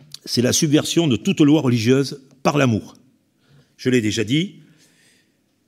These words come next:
relisez les trois chapitres du Sermon sur la montagne et c'est assez, absolument limpide.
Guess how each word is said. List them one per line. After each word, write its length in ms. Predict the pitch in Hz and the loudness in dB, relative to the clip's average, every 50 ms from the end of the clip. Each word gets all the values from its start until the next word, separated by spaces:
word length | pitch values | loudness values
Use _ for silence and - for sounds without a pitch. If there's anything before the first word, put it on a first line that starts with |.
| _ _ _ - | _ _ _ -2
relisez 300 | 120 127 123 110 123 127 | 0 0 2 2 2 2
les 80 | 117 | 2
trois 180 | - - 135 110 | 0 -2 -4 -4
chapitres 400 | - 120 - - 127 - - 110 | -4 -4 -4 -4 -4 -4 -4 -4
du 80 | 104 | -4
Sermon 260 | 98 - 113 104 113 110 | -4 -6 -6 -6 -6 -6
sur 140 | 92 - | -6 -6
la 80 | 104 104 | -6 -4
montagne 480 | 104 101 98 92 123 131 147 151 147 139 - - | -4 -6 -4 -2 -2 -2 -2 -4 -6 -10 -8 -4
et 280 | 120 120 131 131 123 - 104 | -2 -2 -2 -4 -6 -12 -18
c'est 260 | - - - 110 - | -14 -12 -10 -10 -10
assez, 300 | - 101 - - - 131 | -10 -12 -10 -10 -10 -10
absolument 600 | - 104 - - 131 120 120 123 127 139 139 123 - _ _ _ _ _ _ _ - - - _ _ _ _ _ _ _ _ _ _ _ _ - | -12 -10 -6 -4 -4 -2 -2 -4 -6 -8 -10 -14 -20 _ _ _ _ _ _ _ -20 -20 -20 _ _ _ _ _ _ _ _ _ _ _ _ -2
limpide. 520 | 104 139 143 - - 131 110 80 76 - | 0 0 0 0 -2 -6 -6 -6 -10 -18